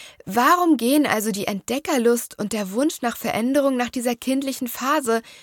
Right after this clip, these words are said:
bei vielen irgendwann verloren? Wenn du als Kind ständig das Gefühl hast, in Gefahr zu sein, bist du gehemmt. Und du willst Veränderungen vermeiden. Wenn all deine Expeditionen von deinen Bezugspersonen als negativ empfunden werden,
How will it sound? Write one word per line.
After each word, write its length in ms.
bei 160
vielen 460
irgendwann 400
verloren? 600
Wenn 260
du 100
als 280
Kind 380
ständig 480
das 200
Gefühl 400
hast, 200
in 120
Gefahr 400
zu 140
sein, 340
bist 180
du 60
gehemmt. 460
Und 160
du 80
willst 260
Veränderungen 760
vermeiden. 640
Wenn 180
all 220
deine 240
Expeditionen 920
von 160
deinen 300
Bezugspersonen 960
als 260
negativ 520
empfunden 500
werden, 360